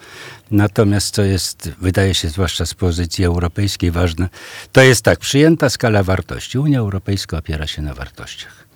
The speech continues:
Przyjęte zasady, którymi się kierujemy, w tym zasadę taka, że jest władza prawa, a nie prawo władzy. Szacunek dla instytucji, kompetencji instytucji, znajomość metod, sposobów i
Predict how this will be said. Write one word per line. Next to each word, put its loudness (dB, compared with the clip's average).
Przyjęte 4
zasady, 2
którymi -6
się -6
kierujemy, -4
w -16
tym -4
zasadę -6
taka, -4
że -6
jest 2
władza 4
prawa, 4
a -4
nie -2
prawo 2
władzy. -6
Szacunek 0
dla 0
instytucji, -2
kompetencji -2
instytucji, -8
znajomość 2
metod, 0
sposobów -4
i 2